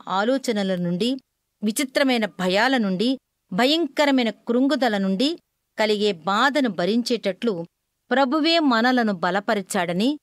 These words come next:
మనం సాక్ష్యాలు చెప్పగలం. ప్రభువు మనలను బ్రతికించి ఉంచాడు. మన ప్రాణం సొమ్మసిల్లిపోయిన సందర్భాలలో అసలైన మరణ భయం నుండి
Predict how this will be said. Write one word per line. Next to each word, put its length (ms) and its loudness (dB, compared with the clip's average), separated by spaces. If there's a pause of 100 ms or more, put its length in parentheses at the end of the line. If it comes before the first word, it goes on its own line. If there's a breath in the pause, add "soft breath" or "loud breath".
(340)
మనం 220 0
సాక్ష్యాలు 640 -2
చెప్పగలం. 580 -8 (680)
ప్రభువు 420 2
మనలను 520 4
బ్రతికించి 600 -2
ఉంచాడు. 520 -2 (480)
మన 180 0
ప్రాణం 520 0
సొమ్మసిల్లిపోయిన 880 0
సందర్భాలలో 1000 -2 (480)
అసలైన 520 2
మరణ 300 2
భయం 360 0
నుండి 440 0